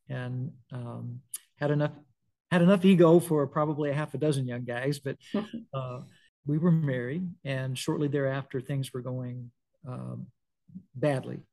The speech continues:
Speaker 1: Uh, we celebrated fifty years. I wasn't sure the first fifty days were going to pass with, uh, the, the marriage intact.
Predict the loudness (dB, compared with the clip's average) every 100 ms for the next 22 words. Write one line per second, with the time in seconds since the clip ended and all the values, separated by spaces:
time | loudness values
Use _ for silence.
0 | -12 -10 0 2 4 4 4 2 0 0
1 | -2 -2 -2 -2 -2 -8 _ 0 2 2
2 | 0 -2 -2 -2 -2 -2 -4 0 0 0
3 | 0 0 0 -4 -2 -4 0 0 -2 -6
4 | -6 -6 -6 -6 -6 -6 -10 _ -18 -8
5 | -4 -2 -4 -4 -6 -4 -6 -6 -10 -16
6 | -20 -20 _ -6 -6 -4 0 2 2 0
7 | -6 -6 -8 -10